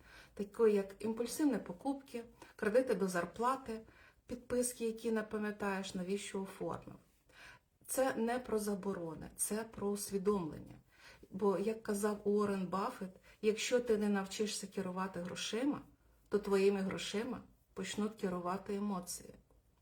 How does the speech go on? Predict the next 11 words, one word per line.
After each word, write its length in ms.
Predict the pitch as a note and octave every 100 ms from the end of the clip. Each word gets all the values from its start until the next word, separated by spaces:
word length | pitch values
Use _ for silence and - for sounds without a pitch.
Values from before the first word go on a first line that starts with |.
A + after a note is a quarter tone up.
| _ - - -
Дуже 220 | B3 C#4+ C4+
просто, 580 | - D4 C#4+ - B3+ - -
як 380 | A3 A#3+ - - - -
п-, 80 | G#3
ми 400 | F#3+ G3 A3+ A3+
по-, 600 | A3 F#3 - - F3 F#3+
потрапляємо 760 | G#3 G#3 G#3 A3 A3 A3 G#3 G#3
в 120 | -
пастку 400 | F#3+ F#3+ - F#3+
боргів. 500 | F#3+ G3 F#3+ D#3 B2+ - - - - - -
Це, 300 | C#4+ C4+